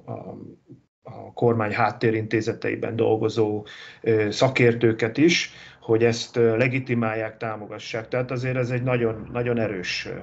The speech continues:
ö, támogatás ebbe az irányba. A másik szerintem, és itt ez a két dolog összefolyik a háború kapcsán, hogy ezzel párhuzamosan van egy erős ukrán ellenesség Magyarországon.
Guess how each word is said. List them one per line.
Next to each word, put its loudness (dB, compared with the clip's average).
ö, -8
támogatás -2
ebbe -4
az -4
irányba. 2
A -6
másik 6
szerintem, 4
és -2
itt -8
ez -2
a -2
két 2
dolog 2
összefolyik -4
a -6
háború 0
kapcsán, 0
hogy 0
ezzel 4
párhuzamosan 2
van 4
egy 2
erős 0
ukrán -2
ellenesség -8
Magyarországon. 0